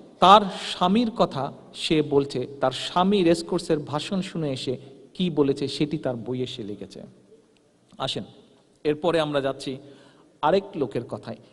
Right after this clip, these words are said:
এ লোককেও আপনারা খুব ভালো করে চেনেন, খাস আওয়ামী লীগের একজন, মিস্টার শাহরিয়ার কবির।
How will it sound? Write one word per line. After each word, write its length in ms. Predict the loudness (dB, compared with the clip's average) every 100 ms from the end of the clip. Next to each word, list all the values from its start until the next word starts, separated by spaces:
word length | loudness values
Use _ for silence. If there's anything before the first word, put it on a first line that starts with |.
| -4
এ 60 | 0
লোককেও 340 | 0 0 -2
আপনারা 240 | -2 -4
খুব 380 | -6 -4 -4 -4
ভালো 200 | -4 -4
করে 240 | -4 -8 -8
চেনেন, 240 | -8 -10 -12
খাস 320 | -8 -8 -4
আওয়ামী 260 | -4 -2 -4
লীগের 220 | -6 -8
একজন, 320 | -10 -14 -16 -18 _ _ _ _ _ _ _ -20 -20 -20 -20 _ -10
মিস্টার 380 | -2 -2 2 0
শাহরিয়ার 680 | 0 -4 -2 0 2 2 0
কবির। 640 | 0 -4 0 0 0 -6